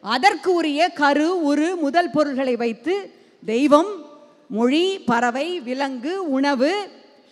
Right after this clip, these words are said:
அந்த உடை என்று வகுத்து அவன் வாழ்ந்த வாழ்க்கை என்பது முழுக்க முழுக்க எஸ்தெட்டிக்ஸ் என்று சொல்லப்படுகின்ற அழகியல் தன்மை வாய்ந்தது. அடியார்க்கு நல்லார்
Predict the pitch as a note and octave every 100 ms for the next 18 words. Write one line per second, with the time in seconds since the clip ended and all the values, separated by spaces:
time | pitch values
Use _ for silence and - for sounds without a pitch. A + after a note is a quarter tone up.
0 | _ - E4 F4+ E4+ C4+ F#3+ G3+ B3 D#4+
1 | G4 F4 D#4 E4+ D#4+ A3+ B3 G#4+ E4+ -
2 | G4+ A3+ A#3 A#3+ B3+ F#3+ A3 D#4 F4+ E4
3 | G#3+ A3 C#4+ - C4+ G#3 A#3 C4+ C4+ E4
4 | G3 - - _ A3+ D#4+ F#4+ B4+ - -
5 | E4 C#4 D#4 D#4+ C#4+ G#3 - D4+ - F#4
6 | C#4 C#4+ - C4+ A#3 A#3+ A#3+ A#3+ A#3 G#3
7 | G#3 G3+ F#3 - _ _ F3 G#3+ D#4+ D4
8 | B3+ G3+ E3+ F#3+ F3+ D#3+ D3 D3+ D3 B2
9 | - _ _ - A3+ D4+ F4 D#4 B3 A#3+
10 | A#3 A#3+ C4+ A3+